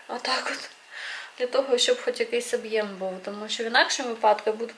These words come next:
просто тупо прилисана. О. Нормально? <laughs> Тому я так от роблю собі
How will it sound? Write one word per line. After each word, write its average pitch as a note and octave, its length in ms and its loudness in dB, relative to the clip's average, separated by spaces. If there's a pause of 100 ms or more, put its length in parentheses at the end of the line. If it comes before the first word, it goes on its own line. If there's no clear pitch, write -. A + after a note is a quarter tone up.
просто B3 320 2
тупо A3+ 240 -6
прилисана. G#3 680 0
О. G3+ 180 2 (1500)
Нормально? C4 520 4 (960)
<laughs> - 1000 -14
Тому B3+ 200 -10
я A3 220 -4
так G#3+ 220 -8
от - 140 -4
роблю G#3+ 320 -2
собі G#3+ 360 -6